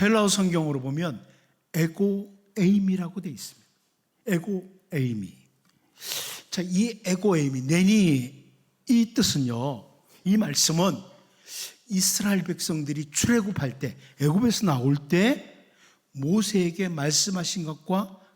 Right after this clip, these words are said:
같은 표현이에요. 동일한 표현입니다. 모세가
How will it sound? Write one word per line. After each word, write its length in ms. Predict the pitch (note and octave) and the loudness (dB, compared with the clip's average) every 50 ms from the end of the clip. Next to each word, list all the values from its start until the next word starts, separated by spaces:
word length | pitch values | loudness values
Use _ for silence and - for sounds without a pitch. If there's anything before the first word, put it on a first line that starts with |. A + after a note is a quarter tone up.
| _ _ | _ _
같은 420 | - - C#3 - - - G3 F#3 | -8 -8 -2 -2 0 0 0 -2
표현이에요. 320 | - - - A2+ F#2+ - _ _ _ _ _ _ _ | -2 -4 -6 -6 -12 -16 _ _ _ _ _ _ _
동일한 460 | - D#3 G3 G#3 G#3+ G3 F3 D3+ F3 D#3 | 0 4 4 6 6 4 2 0 -2 -8
표현입니다. 380 | - - C#3 G#2 G2 G2 _ _ _ _ _ _ _ _ _ _ _ _ _ _ _ _ _ _ _ _ _ _ _ _ _ _ _ _ _ _ _ _ _ _ _ _ _ | -10 -12 -12 -14 -16 -20 _ _ _ _ _ _ _ _ _ _ _ _ _ _ _ _ _ _ _ _ _ _ _ _ _ _ _ _ _ _ _ _ _ _ _ _ _
모세가 600 | - D#3+ - - G3 F#3 D#3+ F3+ F3 D#3 - - | -2 0 0 2 2 2 0 -2 -4 -6 -10 -16